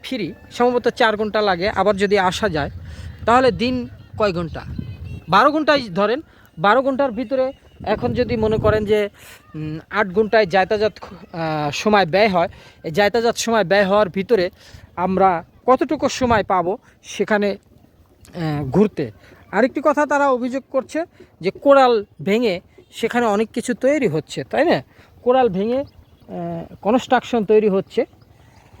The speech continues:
সেই কনস্ট্রাকশন যাতে তৈরি না করা যায় বা না করে সেদিক দিয়ে, আহ, সরকারি একটা নির্দেশনা বা কঠোর আইনের বিধান প্রয়োগ করা যেতে পারে। কিন্তু দূর দূরান্ত থেকে বাংলাদেশের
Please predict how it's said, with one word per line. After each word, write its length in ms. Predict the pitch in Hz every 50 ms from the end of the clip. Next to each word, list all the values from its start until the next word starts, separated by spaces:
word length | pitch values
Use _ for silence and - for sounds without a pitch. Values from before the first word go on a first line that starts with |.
| - - -
সেই 200 | - - - 277
কনস্ট্রাকশন 640 | - - 247 247 277 247 - 294 277 - - - 294 269
যাতে 260 | 262 269 233 262 254
তৈরি 320 | - 269 262 262 262 254
না 240 | 214 208 208 220 226
করা 280 | - - 262 247 233 202
যায় 280 | 156 190 170 170 202 262
বা 220 | - 139 143 180 180
না 220 | 180 190 208 233
করে 280 | 220 - 240 190 165 190 _ _ _ - _ _
সেদিক 360 | - - 233 214 233 214 202
দিয়ে, 320 | 208 233 226 226 226 226
আহ, 880 | 240 _ _ _ _ _ - _ _ _ - - 147 143 139 139 135 135
সরকারি 400 | - - - 220 226 - 226 220
একটা 220 | 202 - - 208
নির্দেশনা 680 | 196 196 208 196 175 196 208 - 214 196 196 185 185 196 - - - _ _ _
বা 100 | 160 180 - -
কঠোর 380 | - 226 233 - 220 240 240 240 -
আইনের 400 | - 170 185 196 196 208 202 170
বিধান 460 | 147 156 185 170 185 185 190 190 190 202 - _ - - _ - _
প্রয়োগ 300 | - 208 208 202 190 160 - - - - - - - -
করা 180 | - 185 180 170
যেতে 240 | 147 156 143 - 156
পারে। 280 | - 151 139 127 120 117 - - - - - - - -
কিন্তু 200 | 220 214 262 240
দূর 340 | 170 147 202 233 240 208 185
দূরান্ত 320 | 214 220 214 202 - 208
থেকে 280 | 175 - 196 - 190 175
বাংলাদেশের 760 | 151 170 180 190 202 208 190 208 180 - 226 220 202 220